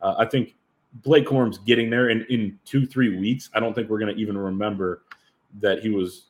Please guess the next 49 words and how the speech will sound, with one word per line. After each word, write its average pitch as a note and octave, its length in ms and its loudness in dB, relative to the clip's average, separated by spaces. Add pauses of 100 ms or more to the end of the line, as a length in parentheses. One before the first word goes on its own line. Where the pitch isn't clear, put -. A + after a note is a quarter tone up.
(120)
you A2 120 -12
know, F#2 200 -10 (280)
trying B2+ 200 0
to A2 60 4
shake G#2+ 260 0
off G2+ 180 0
some G#2+ 180 -4
of F#2+ 60 -2
the F2+ 60 0
rust F#2 400 -2
early G2 240 2
on F2 280 -6 (380)
in G2+ 120 -4
the E2+ 80 -6
season. G2 260 -4
Maybe F3 180 6
we'll C#3 160 6
remember A2 420 2
it, E2+ 100 -10
but G#2+ 140 2
it, G#2 180 -2
it C3+ 60 2
will A#2+ 160 4
be G#2+ 120 -2
completely G2+ 680 -4 (320)
irrelevant G2 460 2
because G#2+ 260 -2
he's A2 120 -4
gonna G#2 180 -2
get G2+ 200 0
back F#2 420 -4 (280)
to A#2 100 -2
that F#2+ 220 2
level. F#2 260 0
He A#2 140 -2
had G#2+ 140 2
fifteen G#2 400 -4
carries, F#2+ 460 -2 (380)
eighty C3+ 200 6
yards G#2 520 2 (100)
in A2 160 -2
this G2+ 200 0
game. G2 460 -6 (580)
They C3+ 140 2
didn't F#3+ 180 2
break D#3+ 220 4
the - 100 4
big A2+ 340 -2
run, C#3 460 0